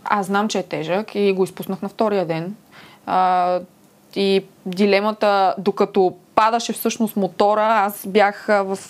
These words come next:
а, една голяма дилема. Да отскоча ли настрани, за да не ме затисне мотора, или да остана под мотора, за да не го отраскам?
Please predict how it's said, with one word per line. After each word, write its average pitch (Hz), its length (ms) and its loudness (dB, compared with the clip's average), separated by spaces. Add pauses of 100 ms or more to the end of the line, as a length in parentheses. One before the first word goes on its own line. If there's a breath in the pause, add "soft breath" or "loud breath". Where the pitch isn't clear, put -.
(120)
а, 190 240 0 (680 loud breath)
една 190 200 4
голяма 196 300 0
дилема. 190 380 0 (1000 loud breath)
Да 202 180 2
отскоча 240 500 0
ли 294 80 4
настрани, 262 500 2
за 240 80 -2
да 226 100 2
не 214 60 0
ме 214 160 2
затисне 202 320 -4
мотора, 185 560 0
или 233 220 2
да 247 120 2
остана 247 440 0
под 247 160 0
мотора, 226 420 0
за 233 120 0
да 202 120 -2
не 196 120 0
го 208 140 2
отраскам? 202 440 -2